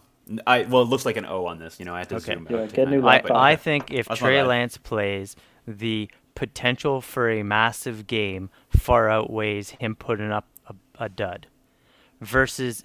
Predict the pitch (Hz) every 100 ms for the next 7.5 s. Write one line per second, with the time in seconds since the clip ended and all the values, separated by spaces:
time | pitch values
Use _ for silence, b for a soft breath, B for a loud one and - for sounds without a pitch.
0 | - - - 139 143 135 - 113 - -
1 | - 135 143 180 - _ _ _ 110 117
2 | 110 - 104 107 104 104 101 - 120 120
3 | 117 110 101 110 - - 113 104 117 107
4 | 98 - - 104 95 - _ 110 - -
5 | 110 98 - - 101 87 - 95 110 -
6 | 104 98 - _ _ _ _ 170 220 208
7 | 214 202 196 -